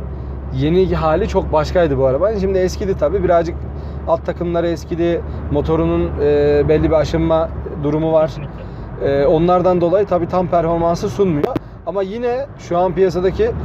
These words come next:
Speaker 1: birçok iki bin atmosferikten, e, bir sekiz, bir dokuz turbodan,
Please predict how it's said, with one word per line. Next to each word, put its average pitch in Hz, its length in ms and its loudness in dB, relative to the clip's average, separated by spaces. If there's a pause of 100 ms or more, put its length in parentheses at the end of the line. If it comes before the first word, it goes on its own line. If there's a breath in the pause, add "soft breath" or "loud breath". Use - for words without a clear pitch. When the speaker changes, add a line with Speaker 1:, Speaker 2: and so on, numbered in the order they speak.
(220 loud breath)
Speaker 1:
birçok 190 340 0
iki 165 260 -2
bin 185 180 4 (200)
atmosferikten, 170 800 0 (560 loud breath)
e, 147 640 4
bir 160 80 4
sekiz, 175 400 4
bir 170 140 4
dokuz 170 280 2
turbodan, 165 500 4